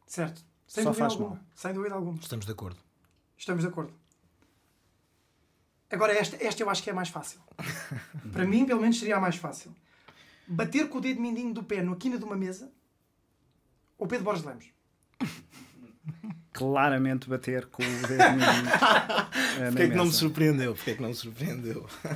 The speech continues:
Speaker 3: <laughs>
Speaker 1: Esquerda moderada ou direita radical?
Speaker 2: Ahm, o espaço da moderação,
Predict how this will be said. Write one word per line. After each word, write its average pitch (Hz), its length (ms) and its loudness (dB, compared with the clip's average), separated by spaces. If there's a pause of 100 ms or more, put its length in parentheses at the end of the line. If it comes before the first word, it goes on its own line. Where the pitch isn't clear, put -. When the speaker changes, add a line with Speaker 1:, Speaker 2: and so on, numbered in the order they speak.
(500)
Speaker 3:
<laughs> - 760 -20
Speaker 1:
Esquerda 277 440 2
moderada 233 440 4
ou 214 60 0
direita 196 300 -2
radical? 160 400 -8 (1300)
Speaker 2:
Ahm, 110 500 -2 (300)
o 156 60 -4
espaço 160 400 2
da 151 80 4
moderação, 139 720 2